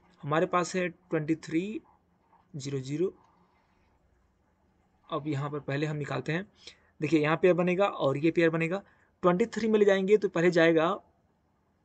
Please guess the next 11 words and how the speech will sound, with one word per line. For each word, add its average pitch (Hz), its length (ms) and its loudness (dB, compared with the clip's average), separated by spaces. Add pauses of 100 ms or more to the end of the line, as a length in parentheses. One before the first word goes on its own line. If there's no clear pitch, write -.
(120)
फ़ोर 175 240 4
से, 165 260 -4 (2250)
फ़ोर 185 120 2
फ़ोर 180 180 0
जा 196 80 4
सिक्सटीन, 208 560 -4 (960)
यहाँ 156 160 -2
पर 196 100 0
हो 175 140 2
गया 175 160 4
सेवन 180 480 -2